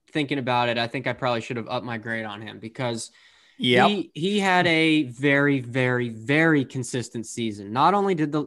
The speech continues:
Speaker 1: he lead the team in hits, he led the team in at-bats as well, and games played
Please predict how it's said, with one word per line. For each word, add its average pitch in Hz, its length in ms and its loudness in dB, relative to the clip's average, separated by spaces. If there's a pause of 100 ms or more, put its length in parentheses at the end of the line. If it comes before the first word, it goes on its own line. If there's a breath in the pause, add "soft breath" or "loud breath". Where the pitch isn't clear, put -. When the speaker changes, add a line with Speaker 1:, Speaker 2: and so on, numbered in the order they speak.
Speaker 1:
he 147 120 -4
lead 143 220 0
the 135 80 -2
team 131 260 -4
in 113 80 -4
hits, 165 420 -2 (300 loud breath)
he 143 120 -2
led 131 200 0
the 123 80 -4
team 131 260 -4
in 120 80 -2
at-bats 117 520 0
as 110 120 -4
well, 110 360 -4 (340)
and 170 280 4
games 151 300 2
played 107 460 -2